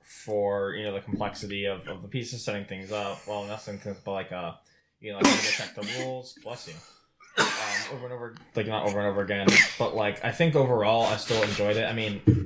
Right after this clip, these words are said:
I would enjoy it a lot more. I think, like, the enjoyment goes up pretty exponentially. Like, the more games of it you play, the more, the more experience you get.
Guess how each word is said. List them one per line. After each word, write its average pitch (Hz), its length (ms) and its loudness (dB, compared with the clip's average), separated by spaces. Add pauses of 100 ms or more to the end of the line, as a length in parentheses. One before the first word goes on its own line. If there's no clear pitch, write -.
(340)
I 127 140 4
would 113 200 2
enjoy 123 300 6
it 131 120 6 (100)
a 123 40 -2
lot 113 260 2
more. 110 300 2
I 110 60 0
think, 110 200 -6
like, 117 160 -2
the 120 60 -2
enjoyment 117 280 2
goes 110 200 2
up 107 200 -2
pretty 110 240 0
exponentially. 107 640 -2
Like, 104 320 -4
the 101 80 -2
more 101 180 0
games 101 260 0
of 101 80 -6
it - 100 -2
you - 80 -8
play, 101 320 0
the 113 80 -4
more, 95 340 -6
the 98 80 -4
more 98 120 -4
experience 98 380 -6
you 87 60 -10
get. 101 320 0